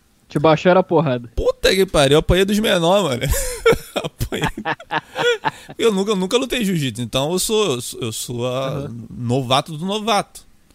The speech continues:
Speaker 2: Então,
Speaker 1: A primeira
Speaker 2: eu,
Speaker 1: branca, né?
Speaker 2: é, não sei as posições, se defender direito.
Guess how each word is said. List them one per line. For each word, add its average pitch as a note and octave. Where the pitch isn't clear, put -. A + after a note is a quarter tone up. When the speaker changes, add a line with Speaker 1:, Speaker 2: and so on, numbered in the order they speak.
Speaker 2:
Então, B2
Speaker 1:
A C3+
primeira D#3+
Speaker 2:
eu, G3
Speaker 1:
branca, C#3+
né? B2
Speaker 2:
é, D3
não G#2+
sei F#3
as A#2
posições, C#3
se C3
defender A#2
direito. D3